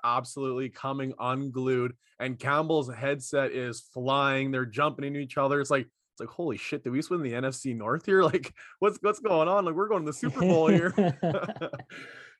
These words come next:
Speaker 1: No, not so much. We just got our first win in fifteen weeks, but <laughs> we'll,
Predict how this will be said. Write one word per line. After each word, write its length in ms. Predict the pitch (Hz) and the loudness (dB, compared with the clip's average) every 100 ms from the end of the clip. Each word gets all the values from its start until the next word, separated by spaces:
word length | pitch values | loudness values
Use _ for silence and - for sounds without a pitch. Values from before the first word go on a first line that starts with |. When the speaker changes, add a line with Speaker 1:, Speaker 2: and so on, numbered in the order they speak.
| - | -10
Speaker 1:
No, 340 | 120 123 117 - | 0 2 2 -2
not 280 | 120 110 110 | -4 -4 -6
so 60 | |
much. 260 | 107 98 - | -8 -8 -8
We 100 | 104 | -8
just 280 | 101 98 - _ _ 101 | -8 -10 -14 _ _ -12
got 180 | 104 98 | -8 -8
our 80 | |
first 300 | - 101 - | -6 -6 -6
win 180 | 104 101 | -10 -10
in 220 | 98 92 87 | -10 -14 -16
fifteen 480 | - 113 - 104 98 | -8 -8 -8 -14 -12
weeks, 320 | 98 95 - - | -12 -14 -14 -10
but 180 | 95 - 127 640 | -8 -8 -14 -16
<laughs> 180 | 679 196 | -12 -6
we'll, 220 | 147 | -6